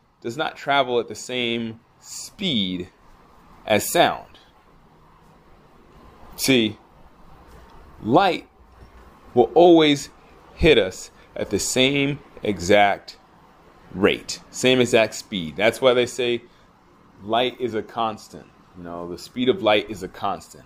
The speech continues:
It's always, I believe it's three hundred million miles an hour. I think that's what it is.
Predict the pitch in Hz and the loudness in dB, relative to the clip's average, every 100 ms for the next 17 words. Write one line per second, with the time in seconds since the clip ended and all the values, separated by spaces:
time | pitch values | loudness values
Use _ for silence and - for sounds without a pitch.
0 | 80 87 123 131 127 120 - - - - | -16 0 2 4 2 -2 -10 -20 -18 -8
1 | 113 208 131 - 143 131 131 117 101 104 | -2 -2 -2 -10 -8 -4 -2 -2 -2 -4
2 | 117 113 110 101 98 98 98 101 95 92 | -2 -2 -4 -6 -6 -6 -4 -2 -2 -6
3 | 90 87 92 76 64 - _ _ _ _ | -10 -12 -10 -10 -12 -18 _ _ _ _
4 | _ _ _ _ _ _ _ - 98 - | _ _ _ _ _ _ _ -14 -6 -2
5 | 156 107 87 - 71 50 50 - | 0 0 -2 -10 -18 -18 -18 -18